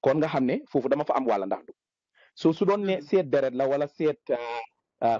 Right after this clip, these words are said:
Speaker 1: kóolare wala seet, ah, diggante, yaakaar naa demoon moo doon gën a yomba. Waaye condition siñ ma jox te ñi ma àndal, ah, ñu ne déedéet, loolu moo tax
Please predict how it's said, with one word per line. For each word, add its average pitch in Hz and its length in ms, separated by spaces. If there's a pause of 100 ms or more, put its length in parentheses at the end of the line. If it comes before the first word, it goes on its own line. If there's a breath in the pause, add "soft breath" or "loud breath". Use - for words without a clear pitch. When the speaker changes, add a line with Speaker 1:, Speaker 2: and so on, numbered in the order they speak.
Speaker 1:
kóolare 120 320
wala 123 420
seet, 160 320
ah, 120 140
diggante, 107 560
yaakaar 110 380
naa 107 100
demoon 110 240 (360)
moo 101 120
doon 98 120
gën 95 160
a 90 60
yomba. 80 240 (400 soft breath)
Waaye 127 180
condition 170 400
siñ 185 160
ma 170 120
jox 135 160
te 143 100
ñi 156 120
ma 214 140
àndal, 95 360 (320)
ah, 113 120
ñu 131 140
ne 127 140
déedéet, 117 480
loolu 120 320
moo 110 160
tax - 140